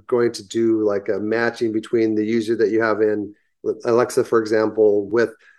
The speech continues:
a user in some other system, like maybe you want some system to do a leaderboard and you want to use that display name in the leaderboard, then, then that, that's a separate thing. But this generator is just generating things locally.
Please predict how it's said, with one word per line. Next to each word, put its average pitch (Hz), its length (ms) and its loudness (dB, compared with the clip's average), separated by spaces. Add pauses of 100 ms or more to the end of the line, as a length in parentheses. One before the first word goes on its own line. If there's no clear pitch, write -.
(140)
a 131 60 0
user 123 300 4
in 117 80 4
some 120 180 4
other 131 460 6 (240)
system, 156 800 0 (240)
like 110 140 -2
maybe 123 280 2
you 123 160 -2
want 123 320 -2 (140)
some 127 180 -2
system 123 340 -4
to 120 180 -10
do 123 180 8
a - 20 4
leaderboard 143 640 4
and 123 100 2
you 123 100 4
want 113 220 -2
to 107 80 -12
use 120 180 -4
that 120 160 -2
display 117 400 -2
name 117 240 -2
in 110 80 -2
the 107 60 0
leaderboard, 151 720 0 (520)
then, 120 420 -2 (200)
then 123 300 -2
that, 151 360 4
that's 165 320 0
a 127 80 6
separate - 420 0
thing. 107 240 2
But 107 220 -4
this 135 220 4
generator 151 760 4
is 120 160 -2
just - 300 -4
generating 117 480 0
things 104 240 -6
locally. - 360 -10